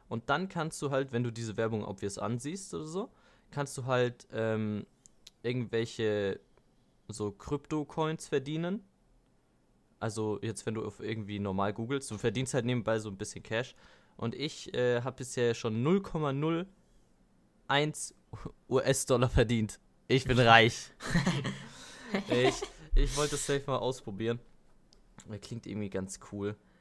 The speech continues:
Speaker 1: Ich
Speaker 2: Aha.
Speaker 1: probier das jetzt mal aus, wie, wie, wie reich ich dann Ende des Jahres bin. Oh nein, Digga. Oh, okay, nee, doch nicht. Digga, irgendwie war irgendwas buggt heute mit meinem Audacity, Junge. Aber
Speaker 2: Oh,
Speaker 1: egal.
Speaker 2: nee,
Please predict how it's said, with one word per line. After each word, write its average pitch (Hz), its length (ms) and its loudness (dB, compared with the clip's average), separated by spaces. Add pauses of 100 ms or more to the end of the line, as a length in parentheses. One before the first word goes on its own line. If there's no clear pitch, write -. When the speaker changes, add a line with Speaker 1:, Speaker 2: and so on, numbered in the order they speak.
(200)
Speaker 1:
Ich 135 80 -2
Speaker 2:
Aha. 131 160 2
Speaker 1:
probier 120 180 -2
das 110 140 -8
jetzt 110 100 -10
mal 101 100 -6
aus, 123 340 -2
wie, 107 320 -10
wie, 113 280 -10
wie 110 260 -4
reich 107 280 -2
ich - 160 -14
dann 107 240 0
Ende 113 300 -2
des 104 160 -6
Jahres 123 380 2
bin. 123 200 -4 (580)
Oh 120 200 8
nein, 110 360 4
Digga. 95 340 -2 (140)
Oh, 117 460 6
okay, 110 340 -2
nee, 95 120 -4
doch 92 180 -6
nicht. 90 180 -10 (380)
Digga, 113 260 0
irgendwie 156 460 -4
war 131 80 -6
irgendwas 151 520 -6
buggt - 340 -8
heute 143 180 -4
mit 127 120 -6
meinem 123 200 -4
Audacity, 120 800 -6
Junge. 98 340 -4 (1000)
Aber 131 200 4
Speaker 2:
Oh, 123 40 6
Speaker 1:
egal. 110 260 4
Speaker 2:
nee, 120 100 -4